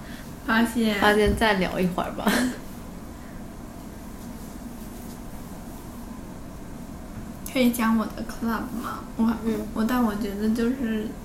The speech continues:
Speaker 1: 等会儿讲比较好。
Speaker 2: 咋呢？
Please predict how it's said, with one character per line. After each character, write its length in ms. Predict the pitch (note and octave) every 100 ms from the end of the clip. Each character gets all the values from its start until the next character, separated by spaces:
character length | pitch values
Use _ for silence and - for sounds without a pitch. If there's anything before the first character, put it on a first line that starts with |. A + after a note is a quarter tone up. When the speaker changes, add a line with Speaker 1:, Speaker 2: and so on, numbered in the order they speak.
| - - - - - -
Speaker 1:
等 160 | -
会 120 | A#3 B3
儿 60 |
讲 80 | B3+
比 340 | - - - -
较 60 | -
好。 160 | - - - - - - - - - - - - - - - - - - -
Speaker 2:
咋 220 | - G#3+ F#3+
呢？ 200 | F#3